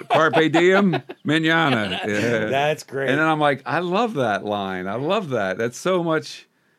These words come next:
Speaker 1: I, I, like, I, I, and I wanted, and I try in the book to be a philosophy of, like, we're so busy trying to conquer, so
Speaker 2: Yeah.
Speaker 1: busy trying to, t-, you know, it, it, it's all about,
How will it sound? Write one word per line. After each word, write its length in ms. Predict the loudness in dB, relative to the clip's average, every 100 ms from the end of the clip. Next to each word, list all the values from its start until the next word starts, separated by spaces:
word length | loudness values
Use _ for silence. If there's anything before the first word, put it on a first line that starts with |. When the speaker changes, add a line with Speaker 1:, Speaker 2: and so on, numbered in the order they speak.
| _ _ _
Speaker 1:
I, 120 | -4
I, 220 | 0 0
like, 200 | 0 0
I, 100 | 2
I, 240 | 2 2 2
and 100 | 4
I 120 | 2
wanted, 480 | 2 2 2 -2 -12 -18
and 200 | -4 0
I 100 | 2
try 440 | 0 2 4 6 4
in 120 | 2
the 60 | 2
book 260 | 0 0
to 80 | -2
be 180 | -2 -2
a 100 | -2
philosophy 760 | -2 -2 0 0 -2 -8 -6 -6
of, 140 | -4
like, 200 | -6 -4
we're 100 | -6
so 200 | -2 -2
busy 220 | -2 -4
trying 240 | -6 -6 -6
to 60 |
conquer, 680 | -8 -8 -6 -6 -6 -6 -6 -12 -16 -4
so 160 | -4
Speaker 2:
Yeah. 60 | 0
Speaker 1:
busy 260 | -2 -2
trying 280 | -6 -4 -4
to, 120 | -6 -10
t-, 240 | -12 -14 -6
you 60 | -4
know, 160 | -4 -8 -12 -20 -20 -6
it, 400 | -4 0 0 0
it, 120 | -6 -10
it's 160 | -4
all 220 | 0 2
about, 400 | 0 0 -2 -4